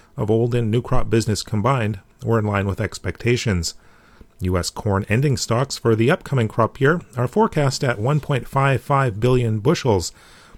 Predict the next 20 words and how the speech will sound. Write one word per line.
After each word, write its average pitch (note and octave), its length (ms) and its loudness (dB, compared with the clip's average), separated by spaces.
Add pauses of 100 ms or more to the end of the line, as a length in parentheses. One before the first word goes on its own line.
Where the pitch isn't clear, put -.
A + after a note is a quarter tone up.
(160)
That A#2+ 100 0
would B2+ 120 0
be C3 220 0
just - 220 -2
slightly E3 340 2
above B2 300 2
the A#2+ 120 4
one B2+ 300 2
and A2 140 0
a G2+ 60 -2
half D3 260 2
billion A2+ 300 4
bushels G#2+ 360 0
forecast G#2+ 580 -2
for - 140 -8
the A2 80 0
current F2+ 400 -4
year. G#2+ 360 2 (1000)
Wheat E3+ 260 0
futures, D3 460 2